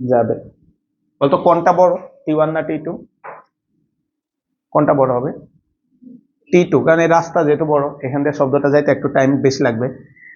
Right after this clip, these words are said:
তাহলে বলো তো ভাইয়া, এই দুইটা সময়ের মধ্যে একটা পার্থক্য থাকবে। তারা কোশ্চেনে এটা বলে দিছে, দেখো কত সময়। আচ্ছা, যাদের সামনে বই নাই,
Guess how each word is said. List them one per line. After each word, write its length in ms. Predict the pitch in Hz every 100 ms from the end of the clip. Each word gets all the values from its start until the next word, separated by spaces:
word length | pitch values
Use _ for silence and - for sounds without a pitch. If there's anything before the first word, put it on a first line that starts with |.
| _
তাহলে 160 | 147 165
বলো 120 | 180 202
তো 40 | 185
ভাইয়া, 160 | 147 139 180
এই 80 | 214
দুইটা 200 | 185 180 208 175
সময়ের 300 | 151 160 180
মধ্যে 160 | 147 165
একটা 140 | 156 160 156
পার্থক্য 360 | - - - 131
থাকবে। 220 | 123 110 120 - _
তারা 140 | 143 147
কোশ্চেনে 280 | 156 160 165
এটা 120 | 147 139
বলে 140 | 143 160
দিছে, 160 | 143 131
দেখো 160 | 127 120 139
কত 120 | 135 131
সময়। 200 | 127 - _ _ _ _ _ _
আচ্ছা, 180 | - 123 135
যাদের 160 | 139
সামনে 160 | 151 160 131
বই 120 | 143
নাই, 100 | 139